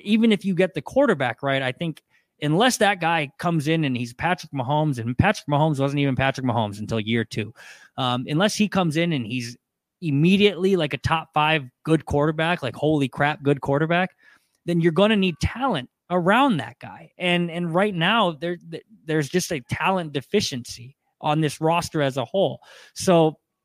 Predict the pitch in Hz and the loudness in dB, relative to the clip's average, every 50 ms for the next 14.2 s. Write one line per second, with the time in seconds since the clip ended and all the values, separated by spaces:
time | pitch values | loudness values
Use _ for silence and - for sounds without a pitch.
0 | _ _ _ _ _ _ - 165 196 247 240 - - 143 127 107 170 185 180 190 | _ _ _ _ _ _ -6 -2 0 0 0 0 -4 -8 -12 -8 -4 0 2 2
1 | 185 170 175 185 196 202 233 226 202 - 202 220 214 170 - 226 233 240 226 190 | 2 4 4 4 4 6 4 2 2 0 -2 -2 0 0 0 2 2 2 2 2
2 | 156 165 156 151 165 185 170 156 175 156 170 190 202 190 180 170 160 156 156 - | 0 -2 -4 -2 -2 -2 -2 0 0 2 2 2 2 2 0 2 0 0 0 -2
3 | 165 165 165 170 160 - 165 165 170 156 - - 151 131 135 156 202 220 190 147 | -2 0 0 0 -2 -2 -2 -2 -2 -4 -4 -4 -4 -2 0 0 0 0 0 0
4 | 147 - _ - _ _ - _ _ _ - 170 160 - - - 190 185 170 156 | -2 -4 _ -20 _ _ -20 _ _ _ -2 -2 -2 -2 -2 -2 0 2 2 2
5 | 143 147 180 247 294 262 - 151 139 143 147 147 135 139 156 - - - 180 156 | 2 2 2 4 2 2 0 0 0 0 -2 -4 -4 -6 -8 -8 -6 -6 -4 -2
6 | 143 131 123 127 156 185 196 190 156 151 175 180 - - 139 123 113 110 143 185 | -2 -2 -2 -2 -2 -2 -2 0 0 2 0 0 -2 -4 -8 -8 -4 -2 -2 -2
7 | 190 151 135 127 117 - - - 175 190 185 156 127 127 160 185 180 160 135 143 | -2 -2 -4 -6 -6 -6 -4 -2 0 2 2 0 0 0 0 2 2 2 2 0
8 | 147 135 127 127 120 123 123 - - - 190 196 170 143 135 - - _ - - | 0 0 -2 -4 -4 -6 -8 -8 -2 0 0 2 2 0 -2 -4 -8 _ -10 -20
9 | - _ _ - 165 175 170 160 160 180 202 196 151 156 143 135 135 123 - 127 | -20 _ _ 0 4 4 4 4 4 2 2 2 2 2 0 0 -4 -6 -8 -10
10 | - - 151 175 202 208 156 120 110 117 123 _ _ _ _ _ _ _ - 175 | -6 -4 -2 -2 -2 -2 -2 -2 -2 -2 -4 _ _ _ _ _ _ _ -10 -8
11 | 208 254 262 208 160 180 226 247 233 208 214 202 - 165 202 214 - - 214 180 | -6 -4 -4 -2 0 2 2 4 4 2 0 -2 -4 -6 -6 -6 -4 -4 -4 -4
12 | 160 - - - 302 302 262 214 185 180 180 185 185 202 208 185 - - - 240 | -4 -6 -2 0 2 2 4 4 2 2 0 2 2 2 2 2 0 -2 0 2
13 | 240 220 196 208 302 370 370 277 - - - 139 131 120 120 123 120 120 117 123 | 4 4 4 4 4 4 2 0 0 -2 -6 -4 -4 -2 -2 0 -2 -2 0 0
14 | 123 127 - | 0 -2 -2